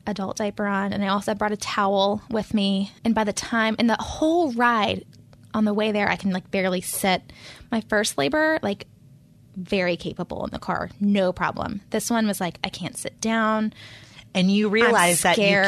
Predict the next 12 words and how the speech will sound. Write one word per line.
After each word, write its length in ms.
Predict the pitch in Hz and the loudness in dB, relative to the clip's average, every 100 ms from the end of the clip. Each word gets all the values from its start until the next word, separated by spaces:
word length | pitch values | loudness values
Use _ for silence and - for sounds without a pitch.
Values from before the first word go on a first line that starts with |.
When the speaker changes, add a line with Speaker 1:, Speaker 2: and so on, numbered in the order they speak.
| 202 | 4
Speaker 2:
can't 240 | 175 - | 2 0
sit 180 | 170 143 | -2 0
down 420 | 151 151 175 196 | 0 2 0 -2
because 400 | 185 165 - 143 | -4 -4 -2 0
that's 240 | 156 151 | 0 -2
the 120 | 151 147 | -4 -2
baby's 460 | 160 139 135 123 | 0 0 -4 -8
head 280 | - 127 107 | -6 -6 -4
right 80 | 117 | -2
Speaker 1:
Right, 180 | - - | -2 0
Speaker 2:
there. 220 | 117 - - | -4 -2 -2
Speaker 1:
right. 240 | - - | 0 -2